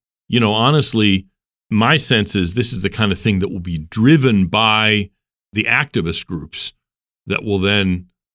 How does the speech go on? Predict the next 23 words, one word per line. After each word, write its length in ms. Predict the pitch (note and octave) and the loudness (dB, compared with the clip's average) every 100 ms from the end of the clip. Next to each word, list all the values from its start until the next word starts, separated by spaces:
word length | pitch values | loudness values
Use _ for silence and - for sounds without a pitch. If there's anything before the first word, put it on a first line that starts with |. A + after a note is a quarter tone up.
| _ _ _ | _ _ _
recruit 600 | G#2 G2 - - G#3 D3 | -8 -8 -6 2 2 2
five 480 | - G2 E2+ E2 - | -4 -4 -2 -2 -6
people 460 | F2+ D2+ - - - _ _ _ _ _ | -8 -8 -10 -16 -20 _ _ _ _ _
to 100 | - | -4
be 260 | G#2 A2 G#2+ | -2 2 2
the 120 | F2+ | 2
supposed 640 | - E2 - G#2 F#2+ D#2+ D2 | -2 -6 -2 0 0 -2 -8
sponsors, 760 | - F2+ F2 - C#2+ D#2+ - - _ _ _ _ _ _ | -6 -4 -2 -4 -6 -6 -6 -8 _ _ _ _ _ _
put 220 | - D#3 D3 | 0 2 4
up 220 | - - | 0 0
the 80 | A2+ | 2
money 400 | C3+ F3+ A2+ A#2+ | 4 4 2 0
for 240 | - G#2 | 0 0
them 260 | A2+ A#2+ G#2+ | 2 2 0
to 140 | F#2 | 0
supposedly 680 | - F2+ C#3 A#2 G#2+ F2+ F2+ | -2 -2 -2 -2 -2 -4 -4
sponsor 720 | - G2 A2 A#2+ - E2+ D#2+ - - | -4 -2 -2 0 0 -2 -4 -12 -4
these 220 | G#2 F2+ | -2 -2
people. 460 | - F2 - D2 - _ - | -2 -4 -4 -12 -14 _ 2
So, 300 | D3+ B2+ A#2 - _ - | 4 4 2 -12 _ -2
so 160 | C#3 | 0
the 100 | A2+ | 0
whole 580 | A#2 - G3 F#3+ E3+ | -2 0 4 4 2